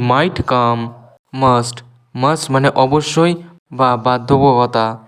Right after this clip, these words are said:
বা বলতে পারেন স্ট্রং নেসেসিটি, তোমাকে পড়তেই হবে। You must study, you must study। শুড, উচিত বা অ্যাডভাইস বোঝাতে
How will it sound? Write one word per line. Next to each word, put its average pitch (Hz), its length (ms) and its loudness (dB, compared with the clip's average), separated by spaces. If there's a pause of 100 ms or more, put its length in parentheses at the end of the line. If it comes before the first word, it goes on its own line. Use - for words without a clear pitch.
(140)
বা 143 180 2
বলতে 147 320 0
পারেন 143 360 0
স্ট্রং 151 400 0
নেসেসিটি, 127 840 0 (460)
তোমাকে 143 340 0
পড়তেই 151 500 2
হবে। 120 520 2 (400)
You 127 140 0
must 135 420 0
study, 123 720 0 (500)
you 123 140 0 (140)
must 156 300 0 (180)
study। 120 580 2 (340)
শুড, 135 540 2 (360)
উচিত 139 560 2 (160)
বা 120 240 2
অ্যাডভাইস 135 540 0
বোঝাতে 131 520 2